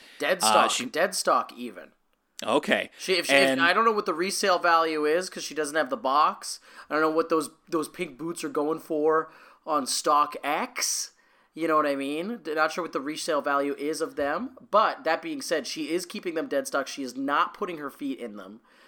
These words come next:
Speaker 1: Uh, so she might be able to fetch a pretty penny, uh, depending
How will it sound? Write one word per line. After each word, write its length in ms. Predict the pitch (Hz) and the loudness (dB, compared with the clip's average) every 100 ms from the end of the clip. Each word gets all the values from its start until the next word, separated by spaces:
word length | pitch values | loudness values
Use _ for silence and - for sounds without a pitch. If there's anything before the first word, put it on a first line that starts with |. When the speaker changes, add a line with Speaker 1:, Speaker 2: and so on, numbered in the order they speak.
| - _ - | -20 _ -8
Speaker 1:
Uh, 340 | 110 104 98 | -4 -4 -6
so 320 | - 127 107 | -4 -2 -2
she 160 | 104 143 | -2 0
might 180 | 147 160 | 0 2
be 80 | 156 | 0
able 160 | 143 | 0
to 300 | 139 135 110 | -2 -2 -2
fetch 280 | 107 151 151 | 0 -2 0
a 60 | 131 | -6
pretty 400 | - 196 175 143 | -2 0 0 -2
penny, 520 | - 165 151 110 95 - - - _ | -2 -2 0 -4 -8 -18 -20 -20 _
uh, 440 | 120 101 98 92 92 | -8 -6 -6 -8 -10
depending 520 | - - 151 104 85 | -12 -2 -2 -2 -8